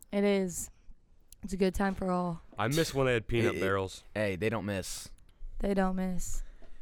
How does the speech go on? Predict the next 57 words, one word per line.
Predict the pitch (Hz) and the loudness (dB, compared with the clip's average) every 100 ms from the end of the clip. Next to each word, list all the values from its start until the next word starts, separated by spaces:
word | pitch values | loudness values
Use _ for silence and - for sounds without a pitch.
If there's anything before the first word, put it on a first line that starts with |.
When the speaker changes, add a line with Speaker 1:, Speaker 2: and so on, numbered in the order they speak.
| - | 4
Speaker 1:
The | - | 8
Speaker 3:
Peanut | 220 214 | 10 8
Speaker 1:
peanuts | 214 214 | 6 6
Speaker 3:
barrels, | 120 123 - | 4 2 -2
yeah. | 95 95 92 90 95 - | -4 -2 -2 -4 -8 -10
Speaker 2:
They | - | -6
Speaker 1:
were | 190 | 0
Speaker 2:
gone. | 185 185 | 2 0
Speaker 1:
awesome. | - 190 185 185 | 0 -4 -4 -2
Speaker 3:
But | |
I'm | 113 | -2
sure, | 110 117 107 101 | -2 0 0 0
I'm | 104 | -2
sure | 104 107 | 0 2
the | 95 | 4
workers | 98 - 98 90 | 4 2 -2 -2
like | 90 95 - | -2 -2 -2
that. | 90 82 - - _ - | -2 -2 -6 -20 _ -6
They | 98 | -4
don't | |
Speaker 2:
They | 95 | -2
Speaker 3:
have | |
to | 98 | -4
Speaker 2:
don't | |
have | |
Speaker 3:
clean | - 101 | -2 -2
Speaker 2:
to | |
Speaker 3:
up | 113 | 0
Speaker 2:
sweep | 110 | -2
Speaker 3:
peanuts | 107 104 101 | 0 -2 2
Speaker 2:
that | 117 | 0
every | 110 117 | 2 -2
night. | 120 117 113 120 | -2 -4 -4 -6
Speaker 3:
because | - 101 95 92 | -4 0 0 0
I'm | 95 | -2
telling | 107 104 | 2 2
you | 104 | 2
what, | 95 107 113 - - - - - - - - | 2 0 -2 -8 -20 -20 -20 -20 -20 -16 -8
I | 101 | -8
would | 92 | -2
put | 101 | -2
the | 104 | 2
peanut, | - 110 113 113 - - - _ - | 2 4 2 0 -2 -10 -20 _ -4
I'd, | 98 - | -2 0
I'd, | 95 92 60 - - - - | 2 2 -2 -16 -20 -16 -4
I'd, | 95 95 | -2 2
uh, | 92 90 85 69 - - - | 2 2 2 -2 -6 -12 -6
I'd | 90 | -4
down | 90 98 107 | 0 2 2
it, | 110 - | 0 -2
and | 92 | -4
then | 95 | -2
I'd | 95 | -4
just | 87 - | -4 -4
spit | - 92 | 0 0
it | 85 | 0
out | 85 87 | 0 -2